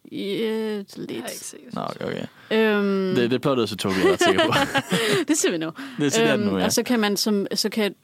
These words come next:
Speaker 1: menneskets sjæl komme ind i den Pokémons krop. Så det er det, han gerne vil have, øh, ham her Howard, som, som er Bill Nye,
Speaker 3: Ja.
Speaker 1: øh, der spiller ham, ikke?
Speaker 2: Mewtwo.
Speaker 1: Ja.
Speaker 3: Det synes jeg også bare var lidt
Speaker 1: Og
Speaker 3: mærkeligt
Speaker 1: Mewtwo
Speaker 3: plot. Jeg, jeg,
Speaker 1: spiller,
Speaker 3: jeg,
Speaker 1: ja.
Speaker 3: jeg, jeg, jeg synes ikke, det var... Jeg, jeg tror... Okay.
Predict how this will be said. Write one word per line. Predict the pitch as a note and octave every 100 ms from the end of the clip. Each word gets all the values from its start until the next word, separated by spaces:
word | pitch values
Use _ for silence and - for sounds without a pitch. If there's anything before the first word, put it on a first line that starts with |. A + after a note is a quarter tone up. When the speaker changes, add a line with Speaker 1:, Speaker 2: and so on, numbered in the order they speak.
| -
Speaker 1:
menneskets | G3 G3+ G3 A3 - G#3
sjæl | - - F#3+
komme | - - F#3+
ind | - G3+
i | F#3+
den | F#3 E3+ -
Pokémons | F3 F3 E3 E3+
krop. | - - F3 - _ - - _
Så | -
det | F#3+ A3
er | A3
det, | G3+
han | F3+ F#3+ F#3+
gerne | - B2
vil | E3+
have, | F3 - -
øh, | F3+ F3
ham | E3+ F3
her | E3
Howard, | E3+ E3 D#3+ E3+
som, | E3+ - E3+ F3
som | - - -
er | - - _
Bill | -
Nye, | - G#3 G#3 G3+ - _
Speaker 3:
Ja. | A3 -
Speaker 1:
øh, | G3+
der | G3
spiller | - F#3+ F#3+
ham, | G3+ A#3
ikke? | D4 A#3+
Speaker 2:
Mewtwo. | C#4+ D#4+ - D4+ D4 C#4+ -
Speaker 1:
Ja. | G3+
Speaker 3:
Det | C#3
synes | E3
jeg | A#2
også | F2
bare | -
var | F#2
lidt | -
Speaker 1:
Og |
Speaker 3:
mærkeligt | G#3 G3 F#3 -
Speaker 1:
Mewtwo | -
Speaker 3:
plot. | F#3
Jeg, | A#2 C3+
jeg, | C3+ -
Speaker 1:
spiller, | C#3+ F3+
Speaker 3:
jeg, | C#3
Speaker 1:
ja. |
Speaker 3:
jeg, | C3
jeg, | B2
jeg | C3
synes | A#2+ A#2+
ikke, | A2+
det | -
var... | G#2 G2 F#2+ F#2 F2+
Jeg, | A2+ C3+
jeg |
tror... | C3 F3+ F3
Okay. | B2+ A2+ G2